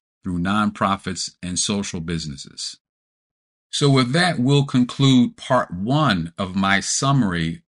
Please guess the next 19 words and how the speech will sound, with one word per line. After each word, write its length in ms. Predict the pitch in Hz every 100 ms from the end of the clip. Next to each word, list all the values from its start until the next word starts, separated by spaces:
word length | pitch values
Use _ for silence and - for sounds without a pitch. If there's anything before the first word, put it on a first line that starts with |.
| _ -
of 180 | 110 101
the 120 | 104
Heart 400 | - 139 135 135
of 160 | 107 92
Giving 360 | 117 107 104
podcast 1000 | - 117 110 101 - 101 90 85 - - -
released 640 | 95 95 92 127 139 - - -
in 240 | 107 101 98
twenty 420 | - 123 113 107
twenty-three. 920 | 107 110 104 92 82 117 113 73 - _ _ _ _ _ _ _ -
Now, 300 | 127 123 120
if 220 | 131 -
you've 340 | 156 139 -
heard 420 | 170 202 214 196 -
anything 800 | 139 139 127 - 123 120 117 113 _ _ _ -
that 200 | 113 -
sparks 560 | - - 139 143 -
your 180 | 120 -
interest 680 | 156 190 - 71 73 - -